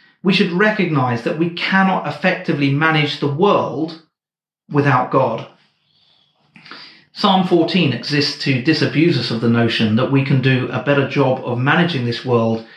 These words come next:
than God can, as if we can do away with God and get on better without him. Even just at a personal level, our own lives, do we really think that we can manage our lives more effectively without our Heavenly Father?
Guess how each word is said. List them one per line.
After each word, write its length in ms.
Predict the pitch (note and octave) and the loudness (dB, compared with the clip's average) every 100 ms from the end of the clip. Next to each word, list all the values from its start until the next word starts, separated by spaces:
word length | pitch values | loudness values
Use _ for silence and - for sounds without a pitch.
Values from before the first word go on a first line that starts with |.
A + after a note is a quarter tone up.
| - _ | -20 _
than 160 | C#3 C#3 | 0 4
God 260 | E3+ F3 | 4 2
can, 280 | - A2+ G#2+ | -2 -4 -4
as 100 | A#2+ | -2
if 140 | D#3+ D3 | 0 0
we 140 | C#3+ | -2
can 300 | D3+ C#3 - - - | 0 -2 -4 -10 0
do 180 | G3 F3+ | 4 6
away 220 | F#3+ F3+ | 6 4
with 200 | D#3 - | 4 2
God 320 | C#3 B2+ - | 0 0 -2
and 160 | C#3 C3+ | -2 -2
get 140 | E3 | 2
on 160 | D3 C#3+ | 2 2
better 420 | D#3 - C3 - - - | 0 0 -2 -2 -10 -2
without 400 | D#3 D#3+ F#3+ F#3+ | 2 4 4 2
him. 220 | C#3+ G2+ - _ _ _ _ - - - - - _ - | -2 -4 -8 _ _ _ _ -20 -20 -20 -20 -20 _ 0
Even 240 | C#4 A#3+ | 2 4
just 180 | A3 G#3 | 2 2
at 80 | F3+ | 0
a 160 | - | 2
personal 400 | G#3 A#3 G#3+ D3+ | 2 2 2 0
level, 340 | B2+ A2+ A2 - | 0 -2 -6 -2
our 180 | D#3+ - | 0 2
own 200 | F#3 F3+ | 4 4
lives, 380 | F#3+ A3 D#3+ - | 4 2 0 0
do 120 | A#3 | -2
we 140 | B3+ A#3 | 0 2
really 400 | F#3+ B3+ C4 A3 | 2 2 2 0
think 320 | B3+ F3 C3+ | 2 0 0
that 160 | D#3 | 0
we 100 | E3 | 2
can 200 | E3+ D#3 | 2 0
manage 340 | F3 G3 F#3+ F3+ | 2 2 2 2
our 160 | E3+ | 0
lives 320 | E3+ E3 D#3+ D#3 | 2 4 2 2
more 240 | E3 D#3+ | 2 2
effectively 800 | D3+ - G#3+ - D#3+ C3+ A#2+ A#2 - - _ - | 0 -2 -2 0 0 2 0 -2 -6 -20 _ -2
without 680 | D#3 E3+ F#3 D3 - - - _ _ - | 2 4 2 0 -2 -10 -18 _ _ -2
our 120 | D3 | 0
Heavenly 320 | D3+ D3 C#3+ | 2 2 2
Father? 420 | C3+ D3+ C#3+ - | 0 2 0 -2